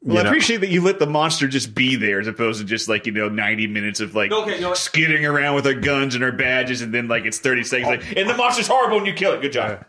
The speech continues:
Speaker 2: Yeah.
Speaker 3: No,
Speaker 2: Yeah,
Speaker 3: I
Speaker 2: yeah.
Speaker 3: know, I know. I'm, I will always, I will fondly remember this for just feeding a monster pretzels.
Speaker 2: Oh, sure, yeah.
Speaker 3: You know what? More scenarios need, like, the monster shows up and you're like, "Bag of pretzels," like, the monster, like, just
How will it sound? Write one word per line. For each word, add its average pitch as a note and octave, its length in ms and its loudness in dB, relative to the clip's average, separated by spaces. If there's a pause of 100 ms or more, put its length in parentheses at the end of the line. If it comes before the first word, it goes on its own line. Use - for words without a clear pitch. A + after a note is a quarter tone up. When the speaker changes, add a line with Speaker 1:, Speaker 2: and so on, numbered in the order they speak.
(280)
Speaker 2:
Yeah. - 120 -12
Speaker 3:
No, G3+ 120 4
Speaker 2:
Yeah, D#3+ 100 6
Speaker 3:
I D3 40 6
Speaker 2:
yeah. B2+ 80 4
Speaker 3:
know, A#2 220 2
I F#3 120 -2
know. F3 360 -6 (140)
I'm, G#3 320 0
I F3+ 120 -2
will F#3+ 80 -4
always, F#3+ 280 -2 (140)
I E3+ 80 -10
will D3+ 160 -10
fondly F3+ 340 0
remember D3+ 260 -4
this C3 120 -8
for C3+ 140 -14
just C3 160 -14 (760)
feeding F3 320 -2
a D#3+ 60 0
monster C#3 480 -8
pretzels. - 420 -20 (140)
Speaker 2:
Oh, D3 200 8
sure, G2 400 4
yeah. G#2 60 6
Speaker 3:
You G2+ 80 6
know E3+ 120 4
what? E3+ 440 -2
More G3+ 520 4
scenarios D#3+ 680 -4
need, C#3+ 240 -10
like, C3+ 160 -8
the C3+ 60 -14
monster D#3 340 -6
shows D#3 320 -2
up C3+ 140 -6
and C3 80 -14
you're C3 100 -14
like, - 120 -18 (1800)
"Bag C#3 280 2
of C3 80 -8
pretzels," B2+ 320 -10
like, - 400 -2
the E3 140 -4
monster, E3+ 300 2
like, C3 160 -6
just - 160 -18